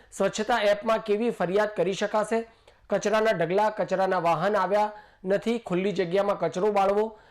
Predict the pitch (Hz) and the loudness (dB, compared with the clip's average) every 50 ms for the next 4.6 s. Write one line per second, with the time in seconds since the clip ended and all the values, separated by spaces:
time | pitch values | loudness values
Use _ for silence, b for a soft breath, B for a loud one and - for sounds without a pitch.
0 | B B B 165 165 180 180 - 196 208 226 220 - 202 190 190 190 180 202 202 | B B B -2 0 0 0 0 -2 -2 -2 0 0 0 0 0 0 0 -2 -2
1 | 175 214 220 - - 170 175 180 190 190 208 208 196 - 185 175 202 208 208 - | 0 -2 -2 -2 -2 -2 0 2 2 2 2 0 0 0 0 2 2 0 0 -4
2 | - B B B B B B 135 170 165 170 190 202 - 214 196 143 202 208 196 | -14 B B B B B B -2 0 2 2 2 0 0 -2 0 0 0 0 0
3 | 202 208 190 156 175 165 160 180 208 214 220 220 - B B B B B B 156 | 0 0 0 0 -2 -2 0 2 2 2 0 0 -4 B B B B B B -2
4 | 165 175 185 208 220 - - - 226 233 233 | 2 2 4 4 2 0 -2 -2 0 0 0